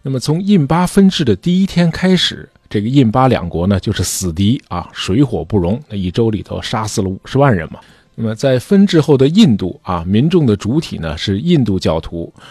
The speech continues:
而在巴基斯坦，人们普遍信仰伊斯兰教。由于这个伊斯兰教徒呢，主要居住在这个原来印度的这个东西两端，因此这个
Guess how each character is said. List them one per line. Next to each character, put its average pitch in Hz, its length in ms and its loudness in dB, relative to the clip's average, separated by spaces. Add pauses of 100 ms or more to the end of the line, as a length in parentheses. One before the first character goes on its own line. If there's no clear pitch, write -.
(140)
而 117 100 -6
在 123 160 0
巴 170 220 0
基 190 140 0
斯 196 180 0
坦， 90 380 -8
人 95 100 0
们 120 140 2
普 95 160 -6
遍 226 180 6
信 120 220 0
仰 78 200 -4 (140)
伊 151 180 2
斯 165 180 2
兰 101 200 2
教。 170 180 0 (760)
由 180 160 6
于 226 40 6
这 208 120 2
个 156 100 4
伊 190 160 2
斯 208 140 0
兰 175 120 4
教 190 200 2
徒 113 180 -2
呢， 117 260 2
主 110 140 0
要 117 140 4
居 175 200 -2
住 160 140 2
在 117 180 2
这 101 120 -4
个 101 60 -4
原 104 220 2
来 143 140 2
印 156 240 2
度 113 100 0
的 95 120 -4
这 90 80 -14
个 98 80 -6
东 175 220 4
西 180 180 2
两 127 220 0
端， 147 260 4 (540)
因 170 120 -2
此 139 180 -2
这 139 140 0
个 123 120 2